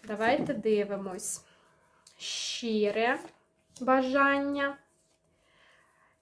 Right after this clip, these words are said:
і популізм. Щире бажання — двійка,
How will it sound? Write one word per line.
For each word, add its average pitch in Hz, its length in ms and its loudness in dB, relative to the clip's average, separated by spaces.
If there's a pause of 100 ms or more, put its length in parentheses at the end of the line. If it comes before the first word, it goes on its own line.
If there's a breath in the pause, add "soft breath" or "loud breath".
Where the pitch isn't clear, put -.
і 392 320 2 (100)
популізм. 214 1080 0 (2750 soft breath)
Щире 226 480 0
бажання — 214 720 2 (200)
двійка, 285 560 0